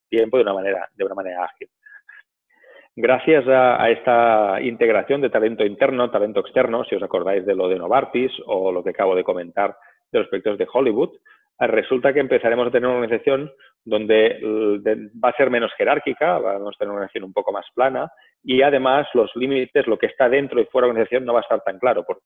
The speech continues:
vamos a ir, a ir incorporando talento independiente, talento externo, de manera puntual por proyectos y a veces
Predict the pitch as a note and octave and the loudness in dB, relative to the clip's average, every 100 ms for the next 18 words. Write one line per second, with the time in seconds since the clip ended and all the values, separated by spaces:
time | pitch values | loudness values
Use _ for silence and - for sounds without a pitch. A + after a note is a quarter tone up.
0 | - G2+ A#2 A#2 A#2+ B2 A#2 A2+ A2+ A2 | -6 -2 0 2 0 0 -2 0 0 0
1 | A2 A2 A#2 B2 _ _ _ - G2+ G#2 | 0 -2 -2 -6 _ _ _ 0 0 0
2 | A2 A2+ A2 G#2 G#2+ G#2+ G#2 A#2+ C3+ B2+ | 0 2 4 2 0 -2 -2 -2 -6 -4
3 | A#2+ G#2 G#2 G#2+ - - G#2+ G#2+ A#2 _ | -4 -4 -4 -10 -6 -4 -2 -4 -10 _
4 | _ A2+ G2+ G2+ G#2+ - G#2+ G#2 G#2+ G#2+ | _ -4 -2 -2 -4 -4 -8 -4 -2 0
5 | G#2+ F#2+ F#2+ F2+ - F2+ F2+ F#2+ G#2+ | 0 -2 -4 -4 -8 -8 -6 -4 -6